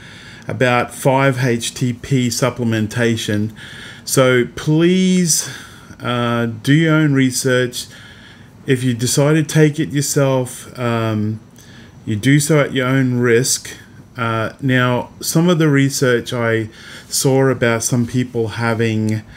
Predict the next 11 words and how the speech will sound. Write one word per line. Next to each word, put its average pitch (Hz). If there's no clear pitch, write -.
this, 110
uh, 117
sonophilic 120
myalgia, 113
um, 110
which 139
can 220
be 190
very 143
serious 139
and, 120